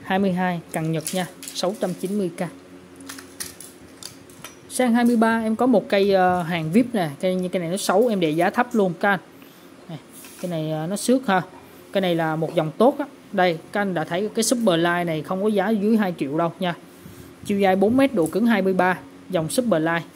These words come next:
Độ cứng hai mươi ba là độ cứng rất hiếm luôn. Hãng Ryobi, bạn Korea, xuất thị trường Nhật. Đây, ở bên dưới nó xấu này ha,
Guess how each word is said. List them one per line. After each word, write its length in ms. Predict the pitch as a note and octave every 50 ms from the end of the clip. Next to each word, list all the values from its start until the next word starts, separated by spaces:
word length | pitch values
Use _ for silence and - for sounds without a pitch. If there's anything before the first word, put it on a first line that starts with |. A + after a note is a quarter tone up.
| - - - - - -
Độ 120 | - E3
cứng 180 | E3+ - A#3+ C4+
hai 180 | - A3+ G3+ G3+
mươi 100 | G3+ G3
ba 180 | G3 F#3 F3+
là 120 | F3 E3 D#3
độ 120 | D3 D3
cứng 220 | C#3+ F3 G3+ A3+
rất 200 | G#3+ B3+ B3+ -
hiếm 240 | - G3+ G3 G#3 A#3+
luôn. 140 | B3 G#3 - - - - - - - - - - - - - - - - - - - - - - -
Hãng 280 | - D3+ D#3 F3 F#3+ F#3+
Ryobi, 400 | G#3 G#3 G3 G3 G3+ G#3 G#3+ G3+
bạn 280 | F3+ D3 C3+ C#3+ E3
Korea, 520 | - G#3+ G3+ G3 F#3+ G3 G3 G3 F#3 F3+ E3+
xuất 160 | - B3 -
thị 100 | - D#3+
trường 180 | D3+ D#3 D#3 D#3
Nhật. 120 | D3+ - - - - - - - - - - - - - - -
Đây, 160 | - E3+ E3 D3+ - - - -
ở 80 | D3+
bên 160 | D#3+ F#3 F#3 F3
dưới 140 | F#3+ G#3
nó 80 | A3 A#3
xấu 280 | A3+ G#3 E3+ F#3+ A3+ A3
này 100 | F3+ D#3
ha, 240 | C#3 - F3+ E3+